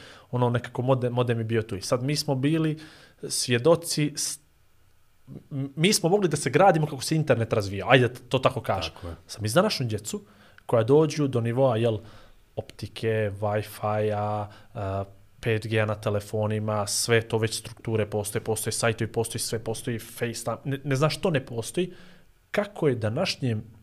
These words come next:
Speaker 1: djetetu, ili ajde ne kažem tinejdžeru, da odrasta s tim, koliko je njemu teško da se uvati u kolo i da sutra bude dio te priče razvoja, e, bilo da je to software, bilo da je to neki, neki, neka, ne-, neka druga vrsta ove, e,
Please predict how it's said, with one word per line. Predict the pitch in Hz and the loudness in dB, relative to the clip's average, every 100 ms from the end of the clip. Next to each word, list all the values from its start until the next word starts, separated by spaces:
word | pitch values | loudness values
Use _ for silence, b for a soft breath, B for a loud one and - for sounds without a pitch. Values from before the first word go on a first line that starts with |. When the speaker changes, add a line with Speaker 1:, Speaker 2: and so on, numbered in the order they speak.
| - | -18
Speaker 1:
djetetu, | 123 107 113 - 123 - - 104 | -14 -6 -6 -2 -4 -4 -8 -4
ili | 101 | 0
ajde | 104 110 | 0 0
ne | |
kažem | - 104 104 | -2 -4 -4
tinejdžeru, | - 110 120 107 104 101 B B B B | -4 0 2 2 -2 -2 B B B B
da | 107 101 | 2 4
odrasta | 101 156 190 - | 6 6 4 2
s | 156 | -2
tim, | - 175 | 0 -2
koliko | - 180 185 | 2 0 4
je | 160 | 2
njemu | 202 240 | 4 2
teško | - 214 - - | 4 4 4 0
da | 131 | -2
se | - | 0
uvati | 135 170 - 127 113 B B B - | 2 2 2 -4 -4 B B B -6
u | 123 - | -4 -2
kolo | - 131 131 214 285 - - - | 6 8 8 6 2 -10 -20 -6
i | 123 | -2
da | 113 113 | 0 0
sutra | - 151 - 117 | 0 -4 0 0
bude | 127 123 117 110 - - | 0 2 4 2 -2 -16
dio | 127 110 127 110 - - | -16 -2 2 2 -2 -2
te | 113 | -2
priče | - 120 110 - | 0 -2 -2 -2
razvoja, | 107 104 107 113 107 98 B B B _ | 0 0 2 2 2 0 B B B _
e, | 101 98 95 95 90 95 - | -10 -8 -8 -8 -12 -16 -14
bilo | 110 107 | -12 -10
da | 95 | -10
je | - | -10
to | 90 | -10
software, | - 147 - 135 117 | -2 -2 -2 -2 -2
bilo | 107 90 | -2 -8
da | |
je | 90 | -10
to | 101 92 | -10 -10
neki, | 95 - 90 | -12 -12 -12
neki, | 92 98 | -12 -12
neka, | 95 98 104 | -12 -12 -10
ne-, | 104 | -10
neka | 107 110 - | -10 -10 -6
druga | 131 123 | 0 0
vrsta | 110 - 104 98 - | 0 -2 -6 -6 -8
ove, | 107 104 | -8 -6
e, | 104 95 95 | -8 -10 -12